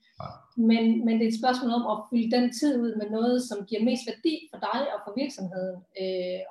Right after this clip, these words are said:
Speaker 2: og, øh, og der tror jeg, at rigtig mange iværksættere ville kunne, kunne komme hurtigere i mål og vækste deres forretning, øh, og også øge, øh, arbejdsglæden, hvis de ret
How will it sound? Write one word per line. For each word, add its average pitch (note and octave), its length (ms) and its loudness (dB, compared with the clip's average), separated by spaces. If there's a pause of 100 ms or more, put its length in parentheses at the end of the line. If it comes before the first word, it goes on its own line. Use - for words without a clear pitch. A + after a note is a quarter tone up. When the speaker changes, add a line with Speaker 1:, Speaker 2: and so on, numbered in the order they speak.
(200)
Speaker 2:
og, F#3+ 100 -2 (160)
øh, F#3 220 -4 (220)
og G#3+ 40 -10 (140)
der B3 100 2 (140)
tror C#4+ 240 0
jeg, F#3+ 80 -2 (100)
at A#3 60 -2 (180)
rigtig C#4 220 -2 (100)
mange A3 160 0 (140)
iværksættere F#3+ 560 -6
ville F#3+ 160 -2 (100)
kunne, G3 200 -2 (480)
kunne - 180 -4
komme A3 240 2
hurtigere B3+ 420 4
i G3+ 100 -2
mål G#3+ 220 2
og F#3+ 160 -2
vækste B3 220 -2 (100)
deres F3 240 -8
forretning, F#3 500 -6 (260)
øh, E3+ 360 -4
og C#3+ 140 -8
også F3 120 -8 (120)
øge, A3+ 160 2 (100)
øh, D#3 220 -4
arbejdsglæden, F3+ 500 -6 (240)
hvis F#3+ 160 -6 (160)
de F#3+ 100 -8 (340)
ret G#3+ 160 -4